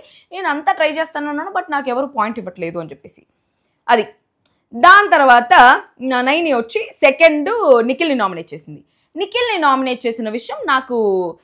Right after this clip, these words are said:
పాయింట్ కాదేమో అనేసి అనిపించింది. Actually తను చెప్పేటప్పుడు పాయింట్ ఏమో అనిపించింది, but నిఖిల్ డిఫెండ్ చేసుకున్న తర్వాత తుప్పాస్ పాయింట్ అనేసి అనిపించింది. తుప్పాస్ nomination, న-, న-, నైనీస్, uh, తుప్పాస్ nomination to నిఖిల్ and, uh,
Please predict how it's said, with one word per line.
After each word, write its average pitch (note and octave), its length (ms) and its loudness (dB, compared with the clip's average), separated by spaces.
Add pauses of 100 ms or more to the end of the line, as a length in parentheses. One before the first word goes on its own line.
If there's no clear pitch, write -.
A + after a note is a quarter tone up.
(380)
పాయింట్ F#4+ 300 2
కాదేమో C4 460 4
అనేసి B3+ 160 -4
అనిపించింది. F3+ 360 -8
Actually D#4+ 480 0 (100)
తను E4+ 100 -2
చెప్పేటప్పుడు G4 640 -4
పాయింట్ D4 280 0
ఏమో C#4+ 120 -4
అనిపించింది, C4+ 360 -6
but D4+ 180 -6
నిఖిల్ E4+ 280 -2
డిఫెండ్ D#4+ 280 -6
చేసుకున్న C#4 320 -6
తర్వాత C4 220 -2 (800)
తుప్పాస్ G4 640 0
పాయింట్ C#4 240 2
అనేసి A#3 180 -6
అనిపించింది. G3 320 -12
తుప్పాస్ D#4 540 -2
nomination, B3 440 -6
న-, G#3 320 -2
న-, F#3+ 260 -2
నైనీస్, B3+ 540 -2
uh, F#3 240 2
తుప్పాస్ C4+ 480 -4
nomination A3+ 540 -6
to A3 100 -6
నిఖిల్ D#4 320 -6
and, G3 280 -4
uh, E3 180 -4